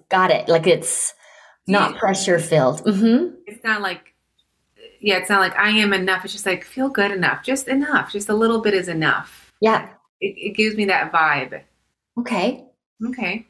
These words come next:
Speaker 1: Were you gonna ask a question around that? It sounded like you
Speaker 2: Oh.
Speaker 1: started to ask something.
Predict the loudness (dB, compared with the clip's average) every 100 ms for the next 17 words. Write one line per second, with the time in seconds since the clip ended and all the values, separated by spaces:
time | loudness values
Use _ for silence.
0 | _ _ _ _ 0 2 4 4 2 0
1 | -2 0 -2 0 0 2 2 2 0 -2
2 | -2 0 2 0 -2 -6 -4 -2 -2 -2
3 | -4 -4 -4 -6 -10 -10 -10 -10 -12